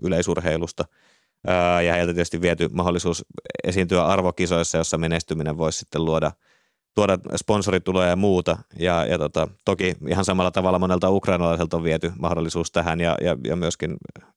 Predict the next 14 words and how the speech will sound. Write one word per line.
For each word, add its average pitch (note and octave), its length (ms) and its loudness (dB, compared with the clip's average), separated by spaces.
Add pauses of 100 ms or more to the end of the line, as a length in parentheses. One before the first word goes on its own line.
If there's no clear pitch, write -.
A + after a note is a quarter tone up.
ehkä F2+ 180 -2
vähän F#2+ 240 2
enemmänkin F2 520 0
viety E2 320 0
kuin D#2+ 220 -4
pelkästään E2 420 0
mahdollisuus E2 460 -4
harjoittaa F2 440 0
ammattiaan. E2+ 540 -2 (720)
Mut F#2+ 180 2 (320)
sit G#2 200 0
sen G2 220 2
lisäksi A2 240 0
tietysti A2+ 240 2